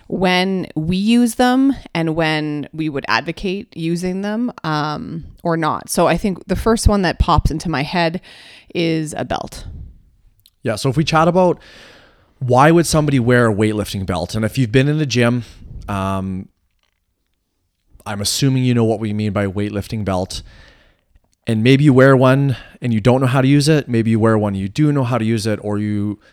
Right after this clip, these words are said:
Speaker 2: never worn one. And we just kinda wanna go through, yeah, the ins and outs of, and the, the belt is probably, we're gonna chat about a couple other things, but arguably the, the belt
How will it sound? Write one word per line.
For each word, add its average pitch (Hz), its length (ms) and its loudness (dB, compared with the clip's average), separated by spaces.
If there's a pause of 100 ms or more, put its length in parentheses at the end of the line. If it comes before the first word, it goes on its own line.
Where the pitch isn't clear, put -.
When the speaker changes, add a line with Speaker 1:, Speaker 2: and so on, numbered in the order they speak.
(120)
Speaker 2:
never 123 340 2
worn 120 360 0
one. 120 180 0
And 107 100 0
we 107 60 -2
just - 140 -6
kinda 170 160 -2
wanna 156 160 -2
go 139 160 -2
through, 135 220 -2
yeah, 120 180 2
the 110 180 -6
ins 117 180 0
and 127 120 0
outs 107 260 0
of, 98 200 -4 (220)
and 139 220 0
the, 151 180 6
the 139 160 2
belt 135 400 2
is 190 140 0
probably, 120 840 0 (720)
we're - 100 -6
gonna 127 80 0
chat 139 180 2
about 113 120 2
a 92 40 -6
couple 104 200 -2
other 101 80 2
things, 95 280 -6
but 98 260 -6
arguably 139 500 2
the, 104 200 -4 (1400)
the 117 80 0
belt 104 560 2